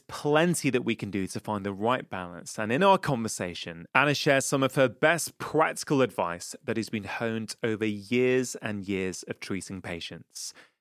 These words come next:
We cover a wide range of topics in our conversation, including why radical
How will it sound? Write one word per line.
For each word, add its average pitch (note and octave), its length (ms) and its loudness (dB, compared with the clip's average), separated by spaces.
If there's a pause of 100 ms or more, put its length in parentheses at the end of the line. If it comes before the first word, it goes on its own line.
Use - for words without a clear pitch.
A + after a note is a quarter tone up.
(320)
We C3+ 160 2
cover F3 320 4
a D#3+ 100 4
wide D3+ 540 6
range C#3+ 480 4
of C3+ 120 0
topics - 480 -2
in C3+ 180 0
our C#3 160 4
conversation, G2+ 800 -6
including A#2+ 580 -2
why A#2+ 200 2
radical C#3 880 0